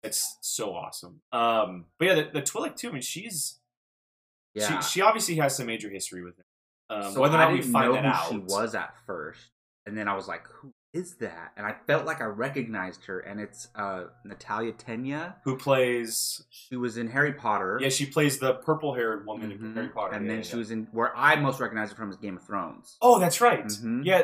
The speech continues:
Speaker 1: uh, Bran's helper.
Speaker 2: Yeah.
Speaker 1: She helps Bran,
Speaker 2: Mm-hmm.
Speaker 1: the wildling.
Speaker 2: Yes.
Speaker 1: Yeah, yeah, yeah, okay,
Speaker 2: Yeah,
Speaker 1: okay, okay.
Speaker 2: so I, you know, a lot of people, I've heard a lot of people don't like her in this episode.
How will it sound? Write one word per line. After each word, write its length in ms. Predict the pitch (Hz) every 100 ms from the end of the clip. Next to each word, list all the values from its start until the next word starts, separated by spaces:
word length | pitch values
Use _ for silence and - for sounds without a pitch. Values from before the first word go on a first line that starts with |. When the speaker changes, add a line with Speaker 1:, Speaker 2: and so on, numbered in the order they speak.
| -
Speaker 1:
uh, 640 | 151 143 135 127 117 110 - - 139
Bran's 460 | 143 160 165 151
helper. 400 | 185 190 95 85 -
Speaker 2:
Yeah. 280 | 123 104 -
Speaker 1:
She 120 | 131
helps 200 | 135 131
Bran, 360 | - 131 113 113
Speaker 2:
Mm-hmm. 260 | 117 120 131
Speaker 1:
the 60 |
wildling. 420 | 123 170 - 85 - _
Speaker 2:
Yes. 320 | 117 104 -
Speaker 1:
Yeah, 120 | 156
yeah, 160 | 185 180 165
yeah, 140 | 143
okay, 80 | 123
Speaker 2:
Yeah, 140 | 113 110
Speaker 1:
okay, 80 |
okay. 80 | 92
Speaker 2:
so 460 | - 156 143 120 - _ _ _ _ _ _ _ _
I, 460 | 123 143 151 139 -
you 160 | 147 160
know, 320 | 170 156 - _ 131
a 100 | 131
lot 300 | 131 151 175
of 80 | -
people, 440 | 151 139 135 107 _ _ _ _
I've 120 | 120 120
heard 180 | 143 143
a 40 |
lot 140 | 127
of 60 | 127
people 160 | 117 101
don't 280 | 98 -
like 220 | 98 110 -
her 120 | 123
in 80 | 120
this 80 | 123
episode. 460 | 127 135 151 151